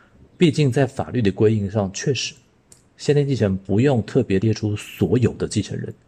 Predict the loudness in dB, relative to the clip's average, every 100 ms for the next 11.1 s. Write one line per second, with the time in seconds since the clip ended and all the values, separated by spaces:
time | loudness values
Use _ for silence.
0 | _ 0 2 2 2 -2 0 0 0 -2
1 | -2 -4 -4 -4 -6 -10 _ -2 -2 -8
2 | -10 -6 -4 -2 -4 -4 _ _ _ _
3 | _ _ _ 2 2 2 0 0 0 2
4 | 0 2 0 -2 _ _ _ _ -2 -2
5 | -2 -4 -4 -2 0 0 0 -6 -14 -8
6 | -4 0 0 -2 -6 -8 -10 -10 -12 -6
7 | -4 -2 -2 -4 -10 -12 -12 _ _ _
8 | _ -2 0 0 -2 -16 -20 _ _ _
9 | -4 -2 -2 -2 -2 -2 -4 -2 -4 -4
10 | -6 -4 -2 -2 -4 -2 0 -2 -2 -4